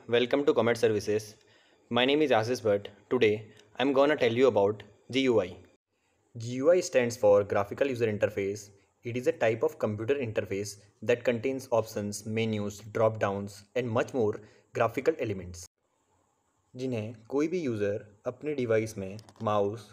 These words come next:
कीबोर्ड और टच की मदद से ईजीली एक्सेस कर सकते हैं।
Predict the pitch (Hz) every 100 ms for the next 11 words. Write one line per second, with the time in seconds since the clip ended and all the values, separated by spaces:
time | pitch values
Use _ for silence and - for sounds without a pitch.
0 | - 120 107 101 101 101 - - 113 104
1 | 107 117 110 - 127 117 101 101 - -
2 | 120 135 - 131 - 127 147 156 - 127
3 | 104 - - - 95